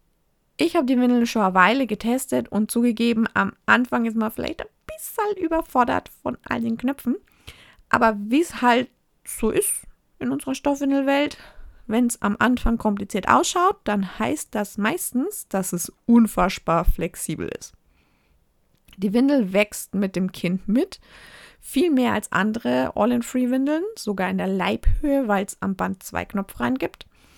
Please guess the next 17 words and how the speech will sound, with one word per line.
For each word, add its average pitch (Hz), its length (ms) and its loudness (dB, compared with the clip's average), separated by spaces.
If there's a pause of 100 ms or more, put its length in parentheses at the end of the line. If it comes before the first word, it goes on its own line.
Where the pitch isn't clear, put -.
(340)
Und 220 220 -2
auch 196 160 -2
die 185 320 -4
Wanne, 233 340 4
also 190 160 -4
diese 175 180 -6
Innenwindel, 214 680 2 (100)
kann 226 360 0
am 190 240 0
Gummi 226 320 4
einfach 202 420 -2
verstellt 180 440 -4
werden. - 260 -10 (600)
Bei 202 120 -2
Kakadu 262 540 0
kommt 214 400 -2
wirklich 196 380 -6